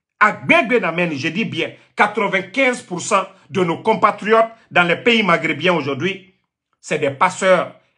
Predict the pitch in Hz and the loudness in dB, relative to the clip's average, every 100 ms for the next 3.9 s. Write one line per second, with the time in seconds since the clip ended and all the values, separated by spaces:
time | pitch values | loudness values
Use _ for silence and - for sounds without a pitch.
0 | - 185 175 170 - 151 170 180 - - | -2 2 2 2 -2 -2 -2 -4 -10 -4
1 | 202 208 208 214 208 208 214 - - 208 | 0 2 2 0 -2 -2 -6 -8 0 2
2 | 220 226 240 233 233 240 233 - - 180 | 2 2 2 2 4 2 2 -4 -2 0
3 | 202 - 226 220 226 240 226 240 | 2 2 0 0 2 2 2 -6